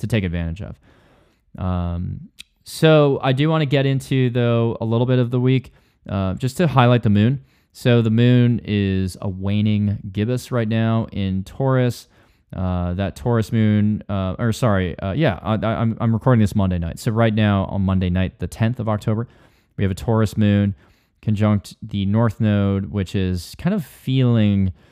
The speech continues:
amplified here. It's a dialing up of the emotions, but feeling, okay, what is, maybe it's almost a preview of the eclipses, actually,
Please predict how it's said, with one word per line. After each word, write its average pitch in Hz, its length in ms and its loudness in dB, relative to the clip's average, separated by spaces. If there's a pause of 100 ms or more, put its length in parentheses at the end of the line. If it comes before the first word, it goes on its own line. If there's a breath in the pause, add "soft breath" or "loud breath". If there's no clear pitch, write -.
(380 soft breath)
amplified 101 540 -2
here. 90 200 -2
It's 87 120 -6
a 104 40 -6
dialing 104 540 0
up 98 140 -2
of 95 100 -4
the 98 100 -4
emotions, 92 600 -2
but 90 160 -10
feeling, 98 480 -2
okay, 101 220 -4
what 98 260 0
is, 101 220 -2 (560 soft breath)
maybe 160 440 2
it's 147 160 -2
almost 214 200 0
a 156 40 0
preview 131 320 0
of 90 60 -2
the 90 100 -4
eclipses, - 460 -8
actually, - 460 -12